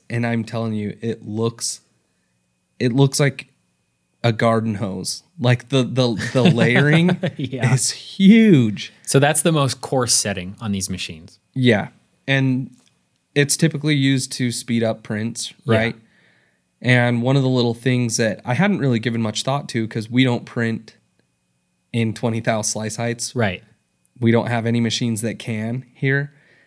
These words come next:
Speaker 1: But he's like, "Yeah, man, I tried, uh, I tried printing this part in sparse infill." And he's like, "It used a ton more material."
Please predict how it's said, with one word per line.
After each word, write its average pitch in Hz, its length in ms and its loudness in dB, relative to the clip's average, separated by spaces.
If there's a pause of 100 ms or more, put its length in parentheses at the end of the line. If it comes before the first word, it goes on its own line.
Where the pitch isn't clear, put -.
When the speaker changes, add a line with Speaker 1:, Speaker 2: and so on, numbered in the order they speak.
(1000)
Speaker 1:
But 131 240 0
he's 139 280 -2
like, 120 280 -2
"Yeah, 156 280 0
man, 135 280 0
I 135 120 0
tried, 147 460 -2
uh, 127 280 -2
I 123 60 -4
tried 147 280 -2
printing 139 280 0
this 127 300 -2 (240)
part 131 420 2 (840)
in 113 280 0
sparse 143 480 0
infill." 117 520 -2
And 120 80 -4
he's 113 120 -2
like, 117 120 -6
"It - 80 -8
used 127 300 -2
a 120 60 -4
ton 139 260 -4
more 127 180 0
material." 117 600 0